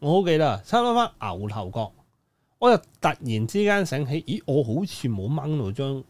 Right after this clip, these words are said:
記憶卡出嚟喎。屌！我返到屋企，返到觀塘劏房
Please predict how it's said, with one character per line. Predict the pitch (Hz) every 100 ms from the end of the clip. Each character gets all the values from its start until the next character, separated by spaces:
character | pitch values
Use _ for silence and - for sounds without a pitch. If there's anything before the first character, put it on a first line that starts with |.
| _
記 | 110 104
憶 | 120
卡 | 127 113
出 | -
嚟 | 104
喎。 | 78 95 - _ _ _ _ _ _ _ _
屌！ | 143 151
我 | 202 196 175
返 | 196 175
到 | 175
屋 | 165
企， | - 135
返 | 156 170
到 | 165
觀 | 156
塘 | 151 90
劏 | 120 143
房 | 113 127